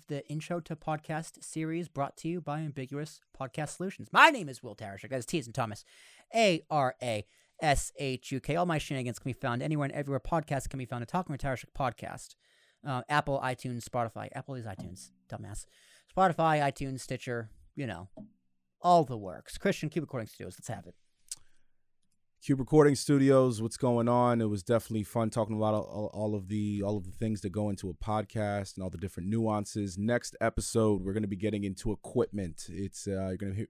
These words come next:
Speaker 2: be hearing a lot more from me, as Will said, talking about interfaces, microphone choice, um, things that are budget friendly, things that are a little bit more expensive, and everything in between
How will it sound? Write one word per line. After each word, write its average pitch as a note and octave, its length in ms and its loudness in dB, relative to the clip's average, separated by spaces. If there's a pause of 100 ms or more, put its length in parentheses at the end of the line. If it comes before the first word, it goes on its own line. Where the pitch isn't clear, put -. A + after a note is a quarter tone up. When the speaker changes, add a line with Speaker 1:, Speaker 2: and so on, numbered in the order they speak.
Speaker 2:
be G2+ 180 -2
hearing A#2+ 420 0
a D2+ 120 -4
lot A2 400 2
more A#2+ 240 4
from G#2+ 240 -2
me, G#2+ 300 0 (380)
as A2+ 240 4
Will A2 220 4
said, G2+ 440 2
talking G2 300 0
about F#2 220 -2
interfaces, F#2+ 720 -2
microphone G2+ 580 -2
choice, F2 540 -4 (500)
um, F#2 300 0
things B2+ 260 0
that B2+ 80 2
are A#2+ 60 6
budget A2+ 340 2
friendly, A2+ 440 0
things G#2 260 -4
that A2 80 0
are A2 60 4
a A2 60 2
little A2+ 200 2
bit G2+ 180 -2
more A2 220 0
expensive, G2+ 880 -2
and F2+ 460 -6
everything A2 640 -2
in G2 280 -4
between A2+ 760 0